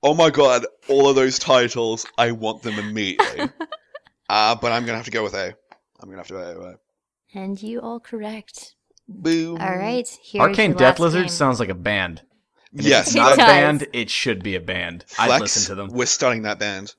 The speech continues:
Speaker 3: All right,
Speaker 1: We're
Speaker 3: let's do
Speaker 1: screaming.
Speaker 3: it.
Speaker 2: Arcane Death
Speaker 1: We're doing
Speaker 2: Lizards.
Speaker 1: it.
Speaker 2: I
Speaker 3: I'm
Speaker 2: would
Speaker 3: calling
Speaker 2: listen to it, and I
Speaker 3: Guitar.
Speaker 2: don't even listen to that kind of music. Okay, Nasher, your last game.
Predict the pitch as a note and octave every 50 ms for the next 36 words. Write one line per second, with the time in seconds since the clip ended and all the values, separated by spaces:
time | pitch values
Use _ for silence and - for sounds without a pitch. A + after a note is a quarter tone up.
0 | _ - B2+ A#2+ A2 A2 A#2+ G2+ G#2 B2 A#2 - - G#2+ - G3 G3+ G3+ - G3
1 | F#3 F#3 - F3+ E3+ E3 - G#3 - - - _ _ _ _ - G3 G3 A#3+ D#4
2 | F#4+ - - C4+ C4+ - A2+ - D#4+ - D#4+ C4+ A#3+ G#3 - A2 A3 G#3 G2+ -
3 | C#4+ C4+ B3+ A#3+ B3+ C#4+ - - A#3 F#3 F3 F3 F3 F3 - F3 E3+ D#3+ D#3+ D#3+
4 | D#3+ E3 - D3+ D3 - _ _ _ _ _ _ _ _ _ _ _ _ _ _
5 | _ _ _ _ _ _ _ _ _ - G3 G3 - A#3 A#3 A#3 A3+ A3+ G#3+ -
6 | A#3+ G3+ F3 F#3 F#3 F#3+ G3 G3 F#3+ G3 A3+ B3 - - D#4 D#4+ D#4+ C4 G3+ E3+
7 | D#3+ E3 F3